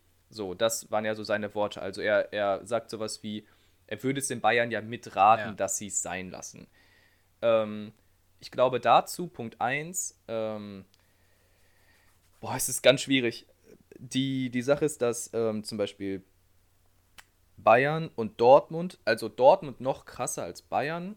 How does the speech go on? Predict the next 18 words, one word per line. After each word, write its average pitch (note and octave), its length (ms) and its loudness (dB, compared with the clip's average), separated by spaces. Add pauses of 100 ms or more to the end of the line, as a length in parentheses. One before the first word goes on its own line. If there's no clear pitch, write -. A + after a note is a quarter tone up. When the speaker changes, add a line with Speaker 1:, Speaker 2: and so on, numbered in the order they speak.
(140)
Speaker 1:
ähm, G#2 560 -6
mehr A2+ 380 2
Fanbezug - 840 -6
haben. - 300 -18 (220)
So, G2 300 -10
in A2 160 -12
den A2 120 -8
letzten, A#2+ 680 -4
also G#2+ 160 -12
vor - 220 -2
allem D3+ 160 2
im A#2 100 -6
letzten A2 440 -4
Jahr, G2+ 280 0
glaube E2+ 360 -10
ich, C3 220 -12 (680)
ähm, G#2 500 -4
Speaker 2:
Ja. G#2+ 220 -12